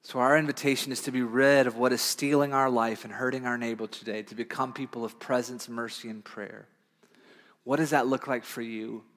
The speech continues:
And let's ask the Holy Spirit to answer specifically. Heavenly Father, will you minister to your church right now? Will you minister to us in the particularities of our story, in the particularities of the, uh, emotional storms we may have brought in, in the,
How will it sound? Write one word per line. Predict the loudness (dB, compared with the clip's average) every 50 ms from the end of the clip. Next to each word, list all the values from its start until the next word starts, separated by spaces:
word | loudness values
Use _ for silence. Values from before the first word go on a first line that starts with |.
| _ _ _ _ _ _ _ _ _ _ _ _ _ -10
And | -8
let's | -8 -6 -4
ask | -4 -4 -4 -4 -4 -6
the | -8
Holy | -8 -8 -8 -8 -8 -8
Spirit | -10 -10 -8 -8 -10 -10 -10 -14
to | -16 -16
answer | -16 -16 -14 -14 -14 -14 -14 -16 -16 -14
specifically. | -12 -12 -12 -10 -10 -10 -10 -10 -10 -14 _ -18 -20 _ -20 -20 -20 -20 _ _
Heavenly | -8 -8 -8 -6 -8 -8 -10
Father, | -10 -8 -6 -6 -6 -6 -6 -8
will | -8 -8 -8
you | -8 -10 -10 -10
minister | -10 -8 -8 -6 -6 -6 -8 -8 -6 -6 -6 -6
to | -8 -8 -8
your | -8 -8 -8
church | -8 -8 -8 -8 -8 -10 -10 -14 -14
right | -14 -16 -16 -18
now? | -20 -18 -14
Will | -12 -10
you | -10 -8 -10
minister | -8 -8 -6 -6 -6 -6 -8 -8 -8 -6 -6 -6 -8 -10 -18 -20 -20 -20 -20 -20 -20 -16
to | -10 -4 -2 0 0
us | 0 -2 -4
in | -6 -6
the | -6 -6
particularities | -8 -8 -8 -8 -8 -8 -8 -4 -2 0 2 2 2 2 0 0 -2 -2 -4 -8 -10 -12 -16 -18 -18 _ _ _ _ _ _ _ _ _
of | -8 -2 0
our | 2 2 2 0
story, | -4 -6 -6 -6 -6 -6 -6 -6 -6 -6
in | -8
the | -8 -10
particularities | -12 -14 -10 -8 -8 -6 -4 -2 0 0 2 2 2 2 0 0 -2 -4 -6 -8
of | -8 -6
the, | -4 -6 -6 -6 -8 -14 -20 -20 -20 -18
uh, | -14 -12 -10 -6 -6
emotional | -4 -2 2 6 8 8 8 8 6 2 0 0 -2 -2
storms | -2 -2 0 2 4 4 4 4 2 0 -2
we | -4 -2 -2
may | -2 -2 -2
have | -2 -2 -4 -2
brought | -2 -2 0 0 0 -2
in, | -4 -6 -8 -10 -10
in | -10 -10 -10
the, | -8 -8 -8